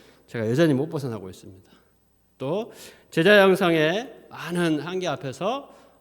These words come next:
'아, 나는 안 되는가 보다.' 이런 고정관념에,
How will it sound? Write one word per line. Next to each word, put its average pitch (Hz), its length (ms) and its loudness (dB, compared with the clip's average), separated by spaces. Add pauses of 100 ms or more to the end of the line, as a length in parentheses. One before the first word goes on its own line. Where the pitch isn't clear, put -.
'아, - 360 -14
나는 151 220 -4
안 147 160 0
되는가 208 320 2
보다.' 107 540 -8 (380)
이런 131 180 -4
고정관념에, 139 880 -4